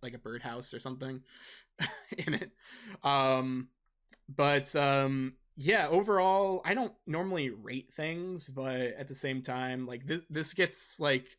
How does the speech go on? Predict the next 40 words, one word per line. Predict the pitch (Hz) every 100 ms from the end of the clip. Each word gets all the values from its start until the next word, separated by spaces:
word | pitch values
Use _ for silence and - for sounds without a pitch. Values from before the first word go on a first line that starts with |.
| _
a | 139
good | 135 147 143
rating | 135 139 139 135
in | 127
my | 123 123
book. | 131 123 - - _ - -
Um, | 131 127 131 127
it's | 143 147
an |
episode | 139 139 - 151 139 131
that | 131 127
I | 127 127
watch | 127 123 - -
all | 202 180
the | 131
time, | 139 131 131 131 - _ _ -
like, | 135
even | 180 190 151
not | 135 139
at | 139 -
Christmas. | 135 139 131 - - - _
Um, | 131 127 123 123 123 117 _ _ _
like, | 127 127
when | 147 151
I'm, | 151 151 147 139
when | 147 160
I'm |
itching | 175 160 175
to | 147
watch | 143 147
The | 131
Simpsons, | 135 127 139 135 135
there | 165
are |
certain | 170 - 175 147
episodes | 139 - 139 135
that | 127
I | 123
watch, | 123 120 117 - - _ _ -
um, | 120 120 117 120